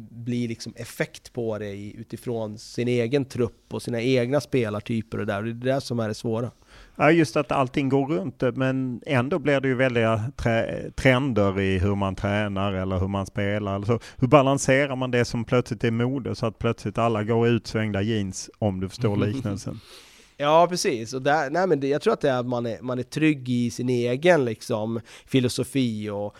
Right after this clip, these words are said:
Speaker 1: om det svänger åt det ena hållet i, under en period, så får man ju vara med på att det, visst, det svänger dit, men hur mycket ska jag vara med på det?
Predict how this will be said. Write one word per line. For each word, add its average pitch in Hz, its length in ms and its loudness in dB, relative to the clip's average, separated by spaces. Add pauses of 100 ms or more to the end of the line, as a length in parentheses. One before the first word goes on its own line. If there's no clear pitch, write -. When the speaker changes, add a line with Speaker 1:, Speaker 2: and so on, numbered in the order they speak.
Speaker 1:
om - 320 -6
det 127 80 0
svänger 143 520 6
åt 117 120 -2
det 131 60 -2
ena 127 280 2
hållet 120 540 0
i, 107 220 -4
under 110 220 -6
en 104 120 -8
period, 110 440 -8
så 117 140 -10
får 123 200 -4
man 117 160 -2
ju 113 60 -2
vara 110 120 -6
med 110 300 -8
på 104 260 -4
att 101 140 -10
det, 107 180 -2 (520)
visst, 127 360 -2
det 120 80 -4
svänger 123 400 4
dit, 127 300 2
men 120 120 0
hur 117 180 2
mycket 113 320 -4
ska - 140 -6
jag 113 60 -2
vara 113 120 -4
med 127 300 -2
på - 100 -4
det? 110 360 2